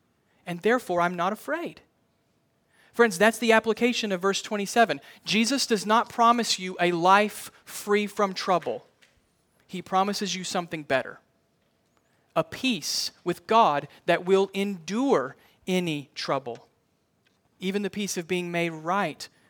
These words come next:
with God. And you would say, "But Pastor, that sounds like I'm gonna have to every day continually reapply the gospel to my life in order to have peace." Yes, you got it. That's true.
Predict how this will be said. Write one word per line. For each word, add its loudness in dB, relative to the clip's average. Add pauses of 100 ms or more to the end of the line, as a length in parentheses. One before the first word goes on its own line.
(100)
with -10
God. -10 (1800)
And -10
you -6
would -2
say, 2 (440)
"But -6
Pastor, 2
that 2
sounds 0
like 2
I'm -2
gonna 0
have 0
to -2 (520)
every 2
day 6
continually -2
reapply 6
the 2
gospel 4
to -6
my 6
life 6
in -6
order -2
to 4
have 2
peace." -2 (140)
Yes, 6
you 0
got 8
it. -8 (840)
That's 6
true. 6